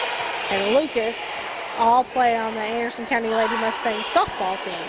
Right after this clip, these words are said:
during the spring season. And then once that's over, they go right back into basketball.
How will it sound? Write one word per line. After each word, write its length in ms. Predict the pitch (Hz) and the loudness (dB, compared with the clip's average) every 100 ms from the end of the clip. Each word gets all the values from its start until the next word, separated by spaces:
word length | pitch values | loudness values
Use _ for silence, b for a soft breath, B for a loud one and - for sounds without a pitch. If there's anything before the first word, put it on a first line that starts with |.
| 180 - - - - - - - - - | -8 -6 -6 -6 -6 -6 -6 -6 -6 0
during 460 | 226 233 226 220 208 | 2 2 0 -2 0
the 340 | 202 196 196 | 0 0 -2
spring 420 | - - 294 285 | -4 2 2 2
season. 580 | 262 226 220 220 233 269 - - - - - - - - - - - - - - - - - - - - - | -2 -2 -4 -4 -4 -6 -6 -4 -2 -2 -2 -4 -4 -4 -4 -2 -2 -4 -4 -4 -4 -4 -6 -4 -4 -4 -2
And 80 | 208 | 2
then 140 | 226 | 2
once 200 | 233 233 | 2 2
that's 240 | - 254 254 | 4 2 4
over, 240 | 254 226 | 2 2
they 80 | 226 | -2
go 160 | 220 220 | 0 0
right 180 | 214 214 | 0 -2
back 180 | 202 226 | -2 -2
into 160 | 208 | -2
basketball. 560 | 202 220 - 196 202 202 | 2 0 0 -6 -6 -8